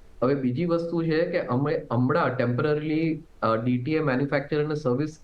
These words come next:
આપી શકશું ને એક બેંક સાથે અમે ટાઈ અપ કર્યું છે, જ્યાં એ લોકો એ લોકોના રૂપીઝને ડોલરમાં કન્વર્ટ કરી શકે, કેમ કે આજે એસ ઈ ઝેડ થી અમે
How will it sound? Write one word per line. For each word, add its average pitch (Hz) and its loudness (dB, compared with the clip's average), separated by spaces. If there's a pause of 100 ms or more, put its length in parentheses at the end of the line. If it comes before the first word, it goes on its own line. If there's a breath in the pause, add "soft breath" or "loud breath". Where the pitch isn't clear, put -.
આપી - 0
શકશું 139 -2 (460)
ને 143 2 (420)
એક 147 -2
બેંક 135 2
સાથે 160 0
અમે 156 -2
ટાઈ 135 0
અપ 143 -2
કર્યું 139 0
છે, 160 -2
જ્યાં 156 0
એ 143 2
લોકો 151 0
એ 151 2
લોકોના 151 0
રૂપીઝને 151 -2
ડોલરમાં 147 2
કન્વર્ટ 135 0
કરી 127 0
શકે, 123 -2
કેમ 151 0
કે 160 2
આજે 143 0
એસ 117 0
ઈ 170 2
ઝેડ 165 0
થી 170 0
અમે 165 0